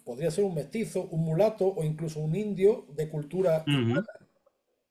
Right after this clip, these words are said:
Speaker 1: O sea, eso coincide con esa visión que tuvieron los godos al penetrar en el mundo romano y coincide también con esa Roma oriental que, vuelvo a repetir, señores,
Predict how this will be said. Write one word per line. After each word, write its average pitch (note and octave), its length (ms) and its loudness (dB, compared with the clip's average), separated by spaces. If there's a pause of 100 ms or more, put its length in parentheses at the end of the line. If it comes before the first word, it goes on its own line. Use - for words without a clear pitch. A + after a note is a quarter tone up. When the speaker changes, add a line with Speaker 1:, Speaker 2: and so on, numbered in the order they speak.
(160)
Speaker 1:
O - 80 -20
sea, D#3 160 0
eso G#3+ 220 2
coincide G#3+ 760 0
con E3 160 0
esa F3 220 -2
visión G3 380 0
que D3+ 100 -4
tuvieron D#3 380 -4
los E3 160 2
godos E3+ 420 -4 (200)
al D#3 260 -2
penetrar D3+ 420 -2
en F#3 80 -2
el C3 160 -4
mundo F3+ 260 -2
romano G#3+ 500 -2
y F#3+ 120 -4
coincide F3+ 520 -6
también G3+ 380 -2
con A#3+ 160 -6
esa G3 220 -4
Roma F#3+ 240 2
oriental F#3 500 -2
que, B2+ 120 -6
vuelvo F3 280 -2
a G#3+ 40 -4
repetir, F3+ 320 -4
señores, D#3 380 -2